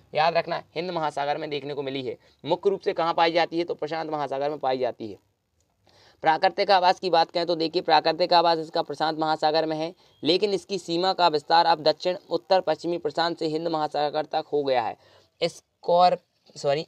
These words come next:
स्कॉर्पिनी फिर-, फॉर्मेस, हाँ, स्कॉर्पिनी फॉर्म-, फॉर्मेस लिखा हुआ है। क्या देखो, स्कॉर्पी फॉर्नेस-, स्कॉर्पी, स्कॉर्पिनी फॉर्मेस लिखा है। क्या लिखा है? स्कॉर्पिनी फॉर्मेस।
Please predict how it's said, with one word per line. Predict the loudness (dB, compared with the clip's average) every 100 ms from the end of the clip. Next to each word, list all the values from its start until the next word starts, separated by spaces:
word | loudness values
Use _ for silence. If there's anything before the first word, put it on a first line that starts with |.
| -12
स्कॉर्पिनी | -10 2 4 4 0 -4 -4 -4 -8 -10
फिर-, | -8 -6 -6 -8 -2
फॉर्मेस, | 0 0 -2 -6 -10 _
हाँ, | -10 -8 -8 _ _ -12
स्कॉर्पिनी | -12 -12 _ _ -2 0 0 -4 -8 -8 -6 -6 -8 -10 _
फॉर्म-, | -4 -2 -2 -4 -12 -6
फॉर्मेस | -2 -2 -4 -6
लिखा | -4 -2
हुआ | -2
है। |
क्या | -2 -2
देखो, | -2 -6 -8 _ _ -14
स्कॉर्पी | -14 -6 -2 -2 -4 -10
फॉर्नेस-, | -8 -8 -8 -8 -12 -16 -20
स्कॉर्पी, | -20 _ -8 -4 -4 -4 -4 -4 -6 _ _ -16
स्कॉर्पिनी | -12 -2 0 0 -2 -4 -4 -8 _ _ _ -8 -6 -6
फॉर्मेस | -4 -2 -2 -4 -8
लिखा | -6 -6
है। |
क्या | -4
लिखा | -4 -4
है? | -6 -8
स्कॉर्पिनी | -16 -4 -2 -2 -2 -6 -4 -6
फॉर्मेस। | -4 -4 -2 -8